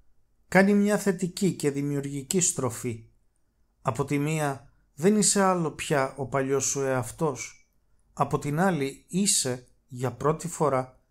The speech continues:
ο αυθεντικός σου εαυτός. Το παλιό έχει φύγει,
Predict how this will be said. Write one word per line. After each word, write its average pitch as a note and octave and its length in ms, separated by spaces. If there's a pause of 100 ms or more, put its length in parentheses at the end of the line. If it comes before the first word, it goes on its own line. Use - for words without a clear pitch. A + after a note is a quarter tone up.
(240)
ο C#3 160
αυθεντικός C3+ 880
σου C3 220
εαυτός. A#2+ 800 (840)
Το D#3+ 140
παλιό D#3+ 400
έχει F3+ 280
φύγει, B2 600